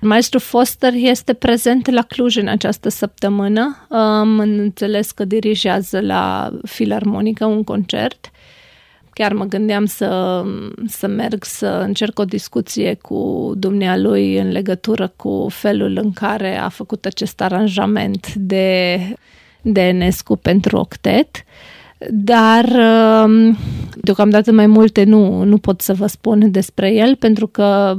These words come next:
um, pentru multă lume este o premieră să o asculte. A fost, uh, un repertoriu gândit,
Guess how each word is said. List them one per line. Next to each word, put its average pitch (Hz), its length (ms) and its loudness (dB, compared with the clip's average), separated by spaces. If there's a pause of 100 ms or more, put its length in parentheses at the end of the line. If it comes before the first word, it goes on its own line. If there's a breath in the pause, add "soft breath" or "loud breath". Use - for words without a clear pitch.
um, - 520 -6
pentru 214 320 4
multă 247 380 6
lume 196 340 2
este 185 440 0
o 185 280 2
premieră 185 760 0
să - 280 -4
o 180 440 0
asculte. 180 640 -4
A 190 100 0
fost, - 440 -2
uh, 214 120 4
un 214 160 4
repertoriu 226 800 2
gândit, 220 800 2